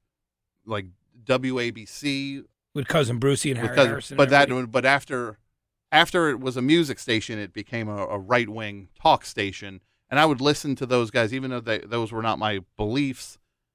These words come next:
Speaker 1: Guys like Bob Grant were these broadca-, they were broadcasters, and I, I could disagree with everything he said, but he was a compelling broadcaster. He knew how to,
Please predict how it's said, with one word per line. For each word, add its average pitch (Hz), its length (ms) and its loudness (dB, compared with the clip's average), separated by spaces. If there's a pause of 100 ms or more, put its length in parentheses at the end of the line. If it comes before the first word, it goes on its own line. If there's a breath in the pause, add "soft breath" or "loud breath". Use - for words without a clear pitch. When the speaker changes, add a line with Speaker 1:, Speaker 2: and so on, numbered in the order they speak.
(380)
Speaker 1:
Guys 123 320 6
like 98 260 0
Bob 113 300 6
Grant 110 580 -4
were 107 160 -2
these 104 400 -8 (180)
broadca-, 131 460 8
they 120 80 0
were 123 140 0
broadcasters, 135 600 4
and 131 100 -4
I, 123 200 0
I 123 120 0
could 127 180 -4
disagree 143 340 -2
with 120 140 0
everything 139 480 0
he 107 240 -14
said, 151 480 0 (340)
but 113 120 2
he 127 120 2
was 117 220 -2
a 104 80 -8
compelling 117 800 2 (560)
broadcaster. 107 840 4
He 120 140 -4
knew 131 220 0
how 113 200 -2
to, 104 200 -4